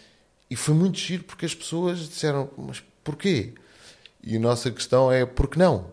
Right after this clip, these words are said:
não é? Eh, porque é que isto tem que ser limitado a falarmos de automóveis e deste motor e da eletrificação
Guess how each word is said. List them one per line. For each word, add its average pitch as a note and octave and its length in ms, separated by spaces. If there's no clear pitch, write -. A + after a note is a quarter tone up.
não G#2+ 100
é? A#2 80
Eh, A#2+ 640
porque - 220
é - 20
que - 140
isto A#2+ 100
tem C3+ 140
que A#2 80
ser B2 260
limitado A#2+ 720
a A2 160
falarmos A#2+ 400
de - 60
automóveis A#2+ 800
e A2+ 60
deste B2+ 300
motor A#2+ 540
e A#2+ 140
da A2 100
eletrificação B2+ 1120